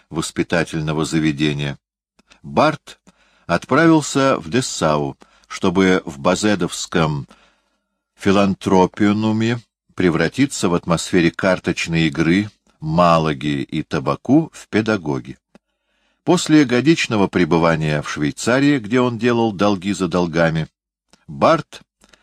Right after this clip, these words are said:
получил звание придворного проповедника графа фон Лейнингена в Дюркгейме на Гарте,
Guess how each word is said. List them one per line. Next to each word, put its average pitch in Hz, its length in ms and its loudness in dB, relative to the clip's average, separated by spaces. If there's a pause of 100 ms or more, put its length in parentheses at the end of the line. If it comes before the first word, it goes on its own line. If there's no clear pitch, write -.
(160)
получил 85 440 2
звание 131 480 0
придворного 117 680 0
проповедника 95 760 -2
графа 85 380 -2
фон 87 380 -2 (260)
Лейнингена 78 1040 0 (280)
в 71 140 -10
Дюркгейме 110 800 0 (180)
на 78 320 0
Гарте, 76 760 -2